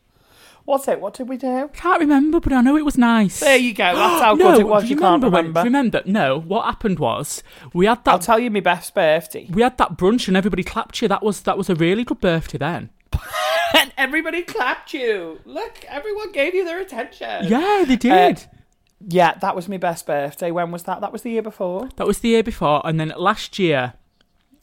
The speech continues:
Speaker 2: what happened was we all did another brunch again, but then you had to do a gig on the
Speaker 1: Yeah.
Speaker 2: evening.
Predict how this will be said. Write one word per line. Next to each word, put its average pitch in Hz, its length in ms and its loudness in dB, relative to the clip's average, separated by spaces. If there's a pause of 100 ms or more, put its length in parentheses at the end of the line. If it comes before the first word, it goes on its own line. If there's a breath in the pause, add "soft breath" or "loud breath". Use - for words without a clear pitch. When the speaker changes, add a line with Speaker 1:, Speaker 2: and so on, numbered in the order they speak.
(420 loud breath)
Speaker 2:
what 170 200 2
happened 175 360 -4
was 151 280 0
we 160 100 0
all 165 260 2
did 156 240 -4
another 160 280 0
brunch 160 380 -4
again, 160 320 -2
but - 160 -8
then 139 160 -4
you 147 140 -2
had 139 120 -6
to - 80 -14
do 151 160 -4
a 135 40 -4
gig 147 300 -4
on 151 120 -2
the 143 80 -4
Speaker 1:
Yeah. 139 180 -2
Speaker 2:
evening. 160 440 -2